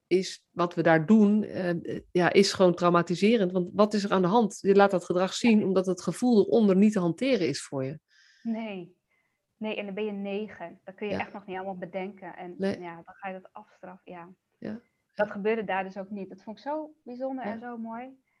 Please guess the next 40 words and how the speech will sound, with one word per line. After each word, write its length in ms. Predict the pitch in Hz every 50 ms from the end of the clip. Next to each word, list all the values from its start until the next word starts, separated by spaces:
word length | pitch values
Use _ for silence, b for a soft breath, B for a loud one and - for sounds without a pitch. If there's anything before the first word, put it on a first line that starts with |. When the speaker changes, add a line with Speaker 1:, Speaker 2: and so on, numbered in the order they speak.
| _ _ _ _ _ _ _ _ _ _ _ _ _ _ _
Speaker 2:
Ehm, 580 | - 196 196 196 190 190 190 190 190 190 190 190 190 _ _ _ _ _ _ _ _ _ _ _ _ _ _ _ _ _ _ _ _
ja, 140 | - 226 190
en 80 | 196
vervolgens 480 | 190 - _ - 226 226 226 226 214 _
ga 180 | - 202 190
je 580 | 190 190 190 185 185 180 180 180 180 180 180 175 175
verder 480 | _ - 226 240 233 240 233 233 233 -
in 140 | 220 220 214
je 300 | 208 208 202 202 202 196
soort 200 | 196 - 208 -
van 200 | _ 190 175 175
loopbaan, 500 | 175 185 202 233 226 - 202 208 214 220
<laughs> 20 | 214
laten 220 | - 220 - -
we 60 | - -
het 100 | - -
zo 100 | - 254 294 320 302 269 262
noemen. 260 | 277 240 247 254 - B B B B B B B B B
Ik 140 | - 262 -
vind 140 | - 311 269
het 80 | 208
dus 140 | 226 226 -
bijzon-, 380 | - - - 233 240 240 - -
bijzonder 380 | - 208 220 208 226 247 240 214
dat 140 | 196 190 190
dit 140 | 196 202 _
gewoon 140 | - 196 185
mijn 120 | 180 175 180
werk 260 | 202 202 202 202 196
is. 240 | - - _ _ _ _
Mensen 340 | 202 196 202 202 196 202 185
zien 260 | - 208 220 214 208
en 120 | - 185 185
met 200 | 180 180 180 -
hun 140 | 180 185
verbi-, 300 | 180 - 175 175 175 170 -
met 200 | - 185 185 185
hun 120 | 185 175
verbinden. 460 | 175 - 170 175 170 170 170 170 175 -
Ik, 100 | - _